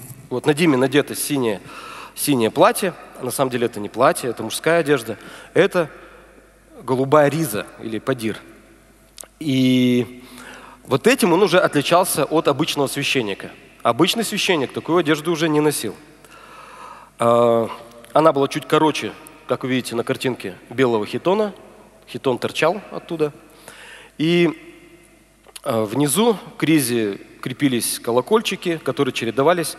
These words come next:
с вышитыми плодами граната. И гранаты были разного цвета. Но здесь тоже нету. Я ещё раз скажу, это театральная одежда. Тут схематически, вот просто у нас первосвященник. А там, э, на самом деле, каждая деталь в одежде первосвященника, она была важна,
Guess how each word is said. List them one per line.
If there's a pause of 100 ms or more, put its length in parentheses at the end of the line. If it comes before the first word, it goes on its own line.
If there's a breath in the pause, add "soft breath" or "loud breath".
с
вышитыми
плодами (300 loud breath)
граната. (320 loud breath)
И
гранаты
были
разного
цвета. (400 loud breath)
Но
здесь
тоже
нету. (280 loud breath)
Я
ещё
раз
скажу,
это
театральная
одежда.
Тут (160)
схематически,
вот
просто
у
нас
первосвященник. (320 loud breath)
А
там, (320)
э,
на
самом
деле,
каждая
деталь
в
одежде
первосвященника, (220 loud breath)
она
была
важна,